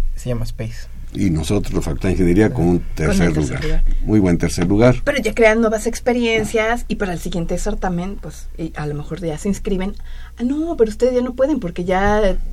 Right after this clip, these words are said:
Speaker 2: hay
Speaker 3: partir de
Speaker 2: otras
Speaker 3: los diecinueve
Speaker 2: categorías, ¿no?
Speaker 3: años.
Speaker 2: Seguramente hay
Speaker 1: Hay,
Speaker 2: otras
Speaker 1: sí,
Speaker 2: categorías.
Speaker 1: somos otras categorías. Hay una nueva categoría que sacaron de drones.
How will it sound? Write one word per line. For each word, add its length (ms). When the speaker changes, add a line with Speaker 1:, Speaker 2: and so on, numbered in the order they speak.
Speaker 2:
hay 80
Speaker 3:
partir 200
de 20
Speaker 2:
otras 220
Speaker 3:
los 100
diecinueve 360
Speaker 2:
categorías, 300
¿no? 60
Speaker 3:
años. 100
Speaker 2:
Seguramente 360
hay 60
Speaker 1:
Hay, 40
Speaker 2:
otras 180
Speaker 1:
sí, 40
Speaker 2:
categorías. 480
Speaker 1:
somos 180
otras 180
categorías. 580
Hay 160
una 140
nueva 240
categoría 360
que 120
sacaron 400
de 100
drones. 440